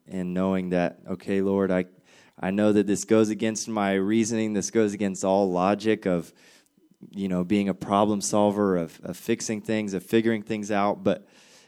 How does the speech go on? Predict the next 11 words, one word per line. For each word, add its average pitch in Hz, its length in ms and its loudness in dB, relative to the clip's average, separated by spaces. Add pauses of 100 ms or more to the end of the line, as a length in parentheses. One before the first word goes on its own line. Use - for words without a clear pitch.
if - 160 -4
I 113 100 6
just 98 200 -2
wait 117 260 6
on 107 180 2
you, 113 240 6
then 95 260 -2 (360)
your 107 240 6
word 107 240 8
will 117 220 8
come. 95 480 -2